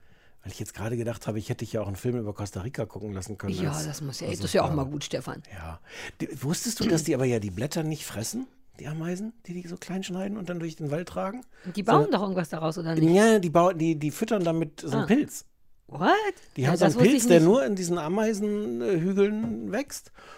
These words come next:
Speaker 1: und den f-, füttern die mit den, mit den Blättern.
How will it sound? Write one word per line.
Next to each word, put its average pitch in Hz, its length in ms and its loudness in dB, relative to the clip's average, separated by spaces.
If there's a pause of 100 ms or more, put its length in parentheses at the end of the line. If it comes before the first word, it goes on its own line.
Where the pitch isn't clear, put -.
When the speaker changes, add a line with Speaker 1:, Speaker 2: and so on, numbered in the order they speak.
(140)
Speaker 1:
und 160 280 0
den 185 220 4
f-, - 160 -14
füttern 233 460 2
die 208 180 -2
mit 196 320 -2
den, 185 320 2
mit 180 100 -2
den 196 140 0
Blättern. 131 360 -2